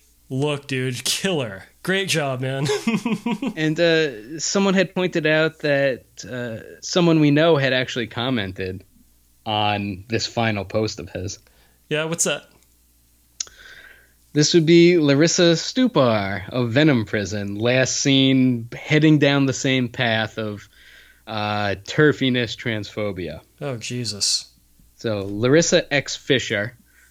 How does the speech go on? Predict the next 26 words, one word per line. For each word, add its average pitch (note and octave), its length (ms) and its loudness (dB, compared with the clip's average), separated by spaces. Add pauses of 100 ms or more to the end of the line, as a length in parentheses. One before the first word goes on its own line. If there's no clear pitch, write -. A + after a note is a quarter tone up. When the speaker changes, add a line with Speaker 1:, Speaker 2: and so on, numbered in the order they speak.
Speaker 2:
uh, F#2+ 160 -10
that's G2+ 300 -4
her G2 440 -2
at. G2+ 360 -6 (840)
"It's - 180 -4
so C#4 180 2
funny D3 480 2
how C3+ 160 2
these C3+ 180 -2
people F3+ 360 -2
think F3 360 -2
you E3+ 60 0
have D#3 240 0
to D#3 80 -2
respect D#3+ 460 -2
them G#2 260 -4 (420)
and A2+ 160 -6
explain A2+ 460 -4
yourself F#2+ 460 -8
to G2 100 -10
them." F#2 320 -8 (1800)
Speaker 1:
The, D3 380 -8
oh C#3+ 240 -6
boy, G#2+ 460 -10
wow, C3 420 -6
wow, F#3 240 -2